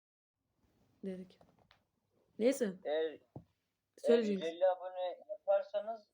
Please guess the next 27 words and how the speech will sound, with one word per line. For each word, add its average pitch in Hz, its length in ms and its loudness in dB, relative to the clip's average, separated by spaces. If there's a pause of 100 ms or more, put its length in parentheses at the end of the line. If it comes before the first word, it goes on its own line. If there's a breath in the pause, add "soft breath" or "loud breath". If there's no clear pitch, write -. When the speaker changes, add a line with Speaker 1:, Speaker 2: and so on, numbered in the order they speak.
(140)
Speaker 2:
bir 170 180 -16
Brawl 175 320 -2
Pass 190 220 -12
parasını 180 360 -2
da 180 140 -6
ben 165 180 2
vereceğim 117 460 -4
Kayra'ya 113 500 -4 (520)
dağıtması 117 520 -2
için. - 180 -20 (640)
Speaker 1:
Aynen 233 460 4
öyle. 208 200 4
Yüz 214 260 2
elli 233 240 4
abone 220 320 2
gelirse 208 460 -2
yani 196 320 -4
kaç? 240 320 -6
Kırk 214 300 -2
beş. 202 380 -4
Yok 196 200 -10
lan 185 180 -10
ne 190 120 -10
kırk - 240 -20
beşi, 185 160 -14
matematik 185 520 -12
gitti. - 320 -20